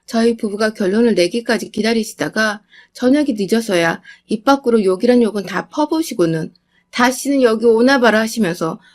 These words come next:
문을 쾅 닫고 집으로 돌아가셨어요. 어처구니 없이 욕도 먹었고 정신은 하나도 없었던 그런 하루였습니다.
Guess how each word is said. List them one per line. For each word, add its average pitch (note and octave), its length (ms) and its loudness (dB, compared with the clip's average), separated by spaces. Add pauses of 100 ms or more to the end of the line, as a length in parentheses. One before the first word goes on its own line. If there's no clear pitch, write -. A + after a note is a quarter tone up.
(100)
문을 G#3 340 2
쾅 F4 280 -2
닫고 A#3+ 260 -4
집으로 F#3 320 -6
돌아가셨어요. G#3 1040 -2 (720)
어처구니 G#3 580 0
없이 F3 280 -4
욕도 F#3 280 0
먹었고 G#3+ 680 0 (240)
정신은 A#3 460 0
하나도 F4 360 0
없었던 F#3+ 440 -4
그런 F3+ 260 -6
하루였습니다. A#3+ 960 -2